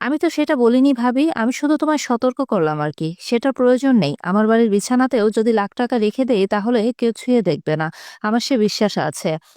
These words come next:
আর আমার জিনিস আমি গুছিয়ে রাখতে পারি। তোমার ব্যাগের প্রয়োজন নেই। So প্লিজ, তুমি আমার বাড়ির লোককে অসম্মান করে কোনো কথা বলো না।" "অসম্মানের কি আছে ভাবি? আমি তো শুধু তোমার সুরক্ষার জন্যই কথাগুলো বললাম।" সামান্য হেসে বললাম,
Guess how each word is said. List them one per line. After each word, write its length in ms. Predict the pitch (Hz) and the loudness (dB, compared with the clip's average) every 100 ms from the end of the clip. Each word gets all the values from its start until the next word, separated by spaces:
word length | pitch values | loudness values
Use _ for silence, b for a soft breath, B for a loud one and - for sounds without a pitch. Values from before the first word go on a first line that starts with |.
| b | b
আর 140 | 202 | -2
আমার 220 | 208 233 233 | 0 2 2
জিনিস 300 | 285 294 277 | 2 0 2
আমি 160 | 277 | 2
গুছিয়ে 340 | 214 208 - 220 | 2 2 2 0
রাখতে 300 | 170 - 156 | 0 -2 -2
পারি। 260 | 151 156 B B B | -2 -2 B B B
তোমার 200 | 214 226 | 2 2
ব্যাগের 320 | 202 202 247 | 2 2 2
প্রয়োজন 460 | 240 247 240 254 214 | 2 2 4 4 2
নেই। 200 | 147 170 - | 0 -4 -4
So 100 | 226 | -4
প্লিজ, 380 | - 226 165 - | -2 -2 -2 -2
তুমি 220 | 214 226 | 0 4
আমার 280 | 240 247 214 | 4 4 2
বাড়ির 240 | 208 214 220 | 2 2 2
লোককে 260 | 226 - | 2 2
অসম্মান 460 | 247 214 254 269 277 | -2 0 -2 0 2
করে 200 | 285 277 | 2 2
কোনো 180 | 262 233 | 2 0
কথা 260 | 151 185 156 | -2 -6 -4
বলো 240 | 151 151 | -2 -2
না।" 120 | 156 160 B B B B B | -4 -6 B B B B B
"অসম্মানের 500 | 214 294 302 320 320 | -6 -2 0 2 2
কি 120 | 262 | 2
আছে 300 | 180 170 202 | 0 0 -2
ভাবি? 340 | 180 170 202 247 - | -2 0 -2 -2 -4
আমি 200 | 208 226 | 0 0
তো 100 | 262 | 0
শুধু 240 | - 285 | -2 -2
তোমার 200 | 277 277 | 0 -2
সুরক্ষার 460 | 269 262 262 - 277 | -2 0 0 0 -4
জন্যই 220 | 285 277 277 | -2 -2 -2
কথাগুলো 420 | 180 196 165 165 | -4 -4 -2 0
বললাম।" 360 | 160 156 156 160 B B B | 0 0 -2 -4 B B B
সামান্য 400 | - 226 247 269 | -4 0 2 2
হেসে 320 | 233 220 240 | 2 2 0
বললাম, 360 | 180 151 156 | 0 0 0